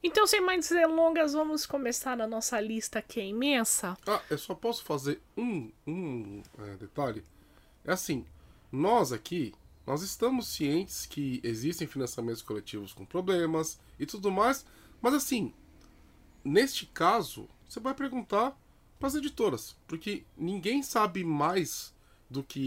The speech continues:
Speaker 2: isso, do que elas. Então, é, antes que alguém fale assim, "Ah, mas não sei o quê, o financiamento coletivo tal, o financiamento coletivo Y", isso é um problema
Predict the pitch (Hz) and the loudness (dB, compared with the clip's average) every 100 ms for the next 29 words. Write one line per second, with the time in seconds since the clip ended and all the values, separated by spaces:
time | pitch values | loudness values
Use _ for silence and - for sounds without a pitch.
0 | 143 - - 107 - - 135 - 196 120 | 0 -2 -8 -12 -16 -16 -12 -6 -2 -2
1 | 92 - - _ _ - 170 - 269 170 | -4 -12 -16 _ _ -10 -4 2 4 4
2 | - - - - _ - 143 139 139 202 | 0 -14 -20 -20 _ -4 0 2 2 2
3 | - 202 185 127 147 165 151 - 214 254 | 2 2 2 2 2 2 2 2 4 4
4 | 233 208 208 - 220 - 202 240 226 185 | 6 4 2 -2 -4 -2 -2 2 2 2
5 | - - - 160 208 202 220 220 - 214 | 0 -8 -4 -2 0 0 2 0 -2 -4
6 | 208 214 202 196 190 226 214 196 160 - | -2 -4 -6 0 2 4 4 2 0 -6
7 | - 147 202 208 214 196 214 196 220 190 | -12 0 2 2 0 -2 -4 -2 -4 -2
8 | 226 196 220 202 - 160 240 269 - 277 | -2 -2 -4 -6 -4 0 2 2 -2 -2
9 | - _ - _ - 160 160 165 135 175 | -4 _ -20 _ -2 -2 0 0 4 4
10 | 208 202 | 4 2